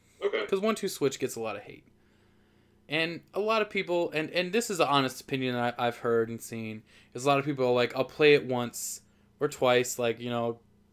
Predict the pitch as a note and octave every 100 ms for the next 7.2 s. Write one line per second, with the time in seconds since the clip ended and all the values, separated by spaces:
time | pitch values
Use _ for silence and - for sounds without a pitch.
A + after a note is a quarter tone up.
0 | _ _ _ _ _ _ _ C#3+ F#3 C#3+
1 | C3 A#2 A2+ - _ _ - A#2+ A#2 B2
2 | A2+ A#2 - A#2 A2+ A2 A2 A2 A2+ A2
3 | A2+ - G#2 F#2 _ _ _ - _ _
4 | - F#3+ F#3 F#3+ F3+ F3+ F#3+ E3+ E3+ D3+
5 | C3 A#2+ A#2 B2+ A#2+ A#2+ A#2 A#2 A#2 -
6 | A#2 C3 C3 D3 F#3+ C#4+ D#4 D#4 C3+ B2
7 | -